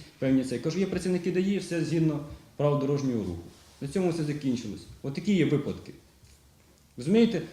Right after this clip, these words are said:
не можна зараз ставитись до цього, е, нехтуючи цим всім. Є певні правові поля, які ми повинні, е, повинні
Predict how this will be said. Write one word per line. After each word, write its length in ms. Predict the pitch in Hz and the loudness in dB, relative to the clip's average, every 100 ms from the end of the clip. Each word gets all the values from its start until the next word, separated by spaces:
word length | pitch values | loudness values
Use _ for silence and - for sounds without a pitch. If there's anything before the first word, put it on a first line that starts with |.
| - | 2
не 140 | 151 | 6
можна 400 | 202 247 170 156 | 10 10 8 6
зараз 360 | 143 202 196 135 | 4 4 4 2
ставитись 520 | - 160 156 156 139 - - _ _ _ - - 127 | 2 2 2 -2 -8 -12 -20 _ _ _ -20 -12 -4
до 120 | 127 | -2
цього, 420 | 147 156 143 113 | 4 4 4 2
е, 380 | 120 120 117 113 | 2 2 2 2
нехтуючи 500 | 131 127 - 101 90 | 2 2 0 -6 -6
цим 140 | - - | -10 -12
всім. 200 | - - - _ _ - | -14 -18 -20 _ _ -4
Є 140 | 190 233 | 2 4
певні 360 | 202 208 202 | 8 8 8
правові 340 | 170 170 170 180 | 4 2 4 2
поля, 320 | 170 202 254 | 2 2 2
які 180 | 202 185 | 2 0
ми 80 | 180 | 0
повинні, 380 | 170 185 185 | 2 4 4
е, 600 | 165 123 135 135 135 131 120 | 2 0 0 0 0 0 -2
повинні 440 | 143 147 165 156 | 0 2 4 4